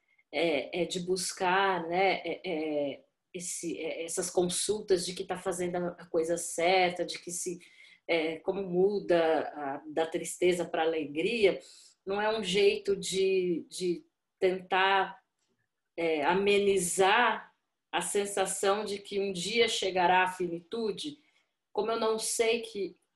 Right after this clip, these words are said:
quando chega esse lugar que tudo termina,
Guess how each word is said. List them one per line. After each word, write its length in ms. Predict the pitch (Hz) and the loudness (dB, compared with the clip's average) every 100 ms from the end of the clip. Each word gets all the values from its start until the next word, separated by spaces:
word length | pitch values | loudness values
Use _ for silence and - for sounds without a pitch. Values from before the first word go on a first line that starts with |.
| _ | _
quando 280 | 202 196 190 | 0 0 0
chega 500 | - - 220 220 180 | -2 4 6 6 2
esse 220 | 180 190 | -2 -2
lugar 460 | 175 170 175 170 - | -2 2 2 2 -2
que 100 | - | -10
tudo 240 | 185 175 | -8 -6
termina, 840 | - 165 170 220 269 208 156 143 | -2 0 0 2 2 4 0 -2